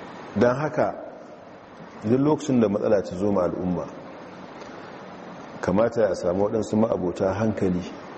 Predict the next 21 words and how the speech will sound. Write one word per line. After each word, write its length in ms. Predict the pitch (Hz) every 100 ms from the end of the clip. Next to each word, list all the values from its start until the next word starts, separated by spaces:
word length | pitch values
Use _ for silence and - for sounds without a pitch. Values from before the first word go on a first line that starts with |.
| - - - - - 92
ma'abota 540 | 107 95 90 - 98
ilimi, 380 | - 113 98 87 - - - - - - - - - - - - - - - - -
su 160 | - 90
zauna 400 | 107 101 95 92
su 200 | - 95
yi 80 |
hangen 420 | 85 85 87 95 98
nesa, 360 | 101 95 98 - - - - - - - - - - - - - - - - - - - 65 - - - - - -
su 220 | - - 104
yi 140 | 113
research 500 | 107 - 113 101 -
mai 160 | 90 98
zurfi, 440 | 110 131 113 120 - - - - - - - - - - - - - - - - - - - -
a 120 | 92
zo 180 | 98 117
da 100 | 104
shawarwari 560 | - 117 101 98 104
da 100 | 104
rubuce-rubuce 720 | 92 90 90 - 113 98 90 101
da 80 | 90
sauransu. 600 | 98 92 98 95 -